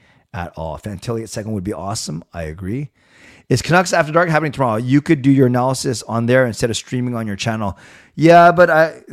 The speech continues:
that's a fair point. But I think if I, if I streamed at five thirty or six, at least it's raw. Um, especially if the Canucks win the draft lottery, I wanna get on pretty quick and, and capitalize on the hype for sure.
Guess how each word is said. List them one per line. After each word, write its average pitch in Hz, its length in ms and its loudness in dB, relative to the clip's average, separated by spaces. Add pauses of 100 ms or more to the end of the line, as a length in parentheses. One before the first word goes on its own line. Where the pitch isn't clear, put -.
(380)
that's 135 220 0
a 135 40 -6
fair 160 200 -2
point. 151 380 0
But 143 80 2
I 135 80 4
think 185 280 -4
if 196 140 -6
I, 143 300 2
if 139 120 -2
I 165 100 4
streamed 220 340 -2
at - 160 -4
five 135 200 -2
thirty 143 240 -4
or 110 80 0
six, - 440 -6 (340)
at 113 80 -6
least 143 180 -2
it's - 200 -6
raw. 110 560 -2 (760)
Um, 98 360 -10
especially 170 380 -2
if 110 40 0
the 113 100 -4
Canucks 117 300 -8
win 113 140 -6
the 113 60 -4
draft 101 260 -6
lottery, 104 260 -6
I 104 60 -8
wanna 127 180 -4
get 113 160 -4
on 98 160 -6
pretty 95 240 -8
quick - 320 -10
and, 85 180 -6
and 85 200 -12
capitalize 87 500 -10
on 82 120 -12
the 82 60 -12
hype 85 300 -12
for - 240 -20
sure. 82 400 -16